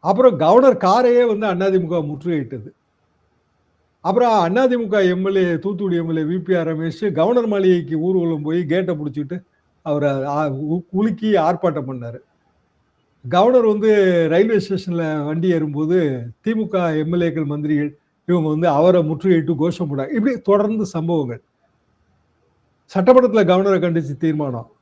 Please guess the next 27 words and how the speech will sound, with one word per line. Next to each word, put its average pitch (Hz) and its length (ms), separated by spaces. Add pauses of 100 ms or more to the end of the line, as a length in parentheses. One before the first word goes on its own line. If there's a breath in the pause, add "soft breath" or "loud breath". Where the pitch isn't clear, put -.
(160)
பிரதமரை 226 340
கண்டிச்சு 165 360
தீர்மானம். 135 540 (240)
இவ்வளவு 254 540
முட்டல் 220 400
மோதலோட 208 500
இருக்கும்போது 170 800 (1300)
நரசிம்மராவ் 233 540
பேரன் 202 340
கல்யாணம், 160 560 (1400)
அதிமுகல 190 540
இருந்து 185 120
போறாங்க, 160 480
ஜெயலலிதாவும் 170 520
போறாங்க. 143 420 (500)
அப்படியே 196 340
வந்து 185 300 (880)
அதிமுக 165 640
காங்கிரஸ் 156 460
கூட்டணி 143 300
இருக்கிறதா 139 400
நல்லதுங்கிற 135 720
மாதிரி 139 200
ஒரு 139 280
உணர்வை 156 320
கொண்டு 127 300
வந்து 123 240